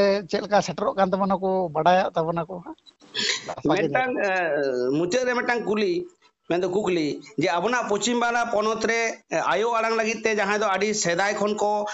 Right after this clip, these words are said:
Speaker 2: ᱟᱸᱫᱳᱲ ᱟᱹᱜᱩ ᱟᱠᱟᱫᱟ, ᱚᱱᱟ ᱨᱤᱱᱤᱡ ᱱᱤᱛ ᱚᱠᱛᱚ ᱨᱤᱱᱤᱡ ᱡᱟᱦᱟᱸᱭ ᱵᱚᱦᱚᱜ ᱠᱟᱱᱟᱭ ᱥᱮ ᱡᱮᱱᱟᱨᱮᱞ ᱥᱮᱠᱨᱮᱴᱟᱨᱤ ᱠᱟᱱᱟᱭ, ᱢᱟᱱᱚᱛᱟᱱ ᱰᱚᱠᱴᱚᱨ ᱥᱩᱵᱳᱫ ᱦᱟᱸᱥᱫᱟ। ᱢᱮᱱᱠᱷᱟᱱ ᱱᱚᱝᱠᱟᱱ ᱦᱟᱯᱲᱟᱜ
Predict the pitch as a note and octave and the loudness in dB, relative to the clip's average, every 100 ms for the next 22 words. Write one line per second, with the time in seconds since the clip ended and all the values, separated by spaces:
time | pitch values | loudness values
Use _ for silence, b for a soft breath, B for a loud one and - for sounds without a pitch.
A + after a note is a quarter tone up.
0 | B D3+ F3+ G#3 F#3+ F#3+ G3 E3+ D#3 F3+ | B -2 0 0 0 0 0 0 0 0
1 | G#3 A3 A3+ G3+ G#3+ A3 G3+ A3 G#3 A3 | 0 0 0 -2 0 -2 0 0 0 0
2 | G3 G3+ E3+ F3+ G#3+ G3+ G#3 G#3 G3+ F3 | 0 0 0 0 0 0 0 0 0 0
3 | F3 G3 G3+ - F#3+ G3+ G#3 G3+ F#3 G3 | 2 2 0 0 0 0 0 0 0 0
4 | G3+ F#3+ F3+ F#3 F#3+ F#3+ F3 F3+ - F#3+ | 0 0 0 0 0 0 0 -2 -2 -2
5 | D#3+ F3 E3+ C#3+ A2 G#2+ - B B B | 0 0 0 0 -2 -4 -4 B B B
6 | E3+ A#3 A3+ B3 G#3+ A3 A3 C4 A#3 F3+ | -2 0 0 0 0 0 0 0 0 -2
7 | F3+ A#3+ B3+ | 0 0 0